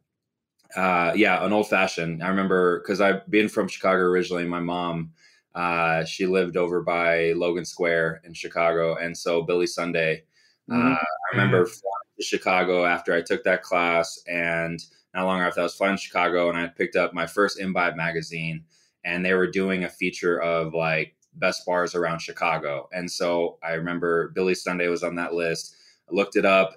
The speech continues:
Speaker 1: and it was right by my mom's spot. And so I went in there, and, uh, yeah, when I was watching them make the old fashioned, that was the first time I ever saw clear ice. They had this fat cube,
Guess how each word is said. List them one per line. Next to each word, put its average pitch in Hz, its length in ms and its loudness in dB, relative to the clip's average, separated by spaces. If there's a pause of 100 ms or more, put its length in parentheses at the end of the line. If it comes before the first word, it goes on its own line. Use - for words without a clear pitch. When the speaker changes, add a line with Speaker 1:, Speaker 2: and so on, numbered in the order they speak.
Speaker 1:
and 87 640 0
it 92 60 -2
was 87 220 -2
right 92 200 2
by 90 140 2
my 87 140 -2
mom's 87 320 -4
spot. 82 480 0 (140)
And 90 200 -6
so 87 280 2
I 85 120 4
went 92 240 0
in 92 140 0
there, 85 440 -2 (320)
and, 85 540 -2 (240)
uh, 80 460 0 (160)
yeah, 90 360 0
when 90 140 -8
I 90 120 0
was 87 160 -2
watching 90 340 -2
them 87 140 -2
make 87 200 -2
the 90 60 0
old 85 160 -2
fashioned, 90 300 -2
that 107 80 4
was 107 100 4
the 98 60 2
first 110 320 2
time 107 180 2
I 98 60 2
ever 95 160 0
saw 92 200 0
clear 92 300 0
ice. 78 240 -2
They 87 100 -2
had 82 200 0
this 82 200 -8
fat 92 340 -2
cube, 95 420 0